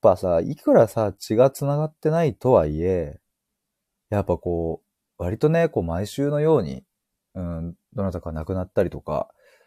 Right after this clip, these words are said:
うん、するような現場だったりもするんでね。で、下手したら、下手したらって言い方あれか、うん、そのタイミングによっては、うん、同じ日に二人とかっていうこともなくはないっていうふうにおっしゃってたんですよね。僕はちょっと話した時に。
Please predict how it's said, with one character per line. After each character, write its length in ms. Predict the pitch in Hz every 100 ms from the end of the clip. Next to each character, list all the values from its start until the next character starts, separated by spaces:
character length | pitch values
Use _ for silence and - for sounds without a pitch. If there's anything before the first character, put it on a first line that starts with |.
| _ _ _
う 420 | 90 80 - 80
ん、 40 | 90
す 160 | -
る 180 | 101 98
よ 160 | 104 95
う 20 |
な 80 | 80
現 180 | 92
場 120 | 98 107
だ 100 | 107
っ 80 |
た 80 | -
り 80 | 73
も 120 | 67
す 120 | 69 107
る 120 | 120
ん 40 |
で 100 | 73
ね。 200 | 76 117 131
で、 100 | 95
下 220 | - 156
手 20 |
し 80 | -
た 80 | 135
ら、 60 |
下 100 | -
手 100 | -
し 60 | 190
た 80 | 214
ら 60 | 110
っ 20 |
て 80 | -
言 80 | 92
い 20 |
方 160 | 92 87
あ 40 |
れ 80 | 85
か、 200 | 82 76 _ _ _
う 460 | 87 82 82 80 92
ん、 40 |
そ 140 | -
の 80 | 101
タ 160 | 95 98
イ 40 |
ミ 120 | 127
ン 40 | 156
グ 100 | 165
に 60 |
よ 60 | 170
っ 40 |
て 160 | 156 180
は、 440 | 147 120 101 73 _ _ _ _ _
う 60 | 87
ん、 260 | 82 78 _
同 220 | 101 107
じ 160 | 123 139
日 120 | 156
に 120 | 117
二 240 | 73 - 92
人 100 | 104
と 140 | 80
か 320 | _ 82 76 _ _ _ _ _
っ 40 | _
て 60 |
い 40 | 101
う 20 |
こ 120 | 101
と 120 | 104
も 100 | 85
な 160 | 80 151
く 100 | 131
は 80 | 87
な 120 | 95
い 40 | 95
っ 40 |
て 120 | -
い 60 | 80
う 20 |
ふ 100 | 76
う 40 | 87
に 80 |
お 60 | 73
っ 20 |
し 100 | 73
ゃ 40 | 117
っ 60 |
て 100 | -
た 120 | 85 71
ん 120 | 69
で 80 | 73
す 120 | -
よ 80 | -
ね。 220 | 107 131 _ _ _ _ _ -
僕 140 | 92
は 80 | 78
ち 60 | 98
ょ 40 |
っ 20 |
と 80 | -
話 240 | 87 90
し 20 | -
た 60 |
時 180 | 76 71
に。 140 | 65